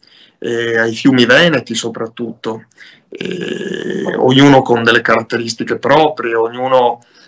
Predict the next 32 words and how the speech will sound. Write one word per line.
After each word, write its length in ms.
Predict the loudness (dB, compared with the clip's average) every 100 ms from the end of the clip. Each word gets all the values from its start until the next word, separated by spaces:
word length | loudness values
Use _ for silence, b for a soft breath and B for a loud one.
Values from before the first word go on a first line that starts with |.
| b
eh, 420 | -4 -2 -2 -2
con 220 | 2 4
i 80 | 4
propri 380 | 4 2 4 2
incroci 580 | 2 2 2 2 2 -2
di 100 | -2
civiltà, 880 | -2 -4 -4 -2 2 4 4 2
con 180 | -2 -2
l'attraversamento 1000 | -4 -2 -2 -2 -4 -6 -4 -4 -6 -8
di 100 | -10
culture 540 | -12 -14 -14 -6 -2 -2
diverse, 840 | 0 4 4 4 -2 -4 -4 -6 b b b b
con 320 | 2 4 4
la 140 | 2 0
propria 420 | 4 4 4 2
biodiversità. 920 | 2 0 -2 -4 -4 -6 -10 -2 0
I 80 | 0
fiumi 220 | 0 2
sono 260 | 2 0 -4
vivi 580 | 0 0 0 -4 -6 -10 _
e 120 | -2 2
noi 180 | 4
dobbiamo 400 | 2 2 2 2
renderci 460 | 2 2 0 0 -6
conto 800 | -2 -2 -4 -4 -2 0 -2 _ _ _ _ _ _ _ _
che 120 | -2
questa 320 | 4 4 4
vita 240 | 2 2 0
va 140 | 0
mantenuta, 800 | -2 -4 -4 -6 -6 -6 -6 -6
va 120 | -8
salvaguardata, 1200 | -4 -2 0 0 0 0 0 0 -2 -6 -10 -10